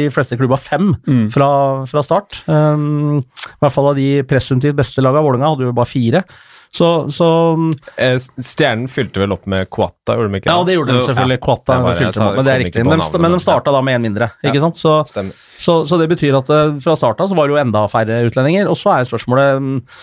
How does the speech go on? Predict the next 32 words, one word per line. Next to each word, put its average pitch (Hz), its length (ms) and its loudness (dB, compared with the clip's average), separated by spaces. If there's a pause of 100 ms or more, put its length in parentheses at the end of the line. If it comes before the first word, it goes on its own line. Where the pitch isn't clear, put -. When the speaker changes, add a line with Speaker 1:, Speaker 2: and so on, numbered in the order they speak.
(300)
Speaker 1:
eh, 135 400 2
dette - 160 -2
var 127 80 2
vi 131 160 -2
inne 104 80 -2
på 127 140 -2
litt 127 180 -2
grann, 120 180 0
eh, 135 380 0
tidligere 123 320 2
også, 156 160 -2
men 147 80 0
jeg, 143 160 0
mm, 131 480 0
håper 131 160 0
å - 80 2
si, 131 40 2
vi 120 120 0
som 131 240 0
flyr 123 400 0
litt - 140 -4
i 131 40 4
halla 117 380 2
og 127 100 0
snakker 123 280 -4
med 110 100 0
folk 113 160 -2
og 131 80 2
sånn, 151 160 0
så 127 40 2 (120)
er 127 60 -2
vel, 143 100 -4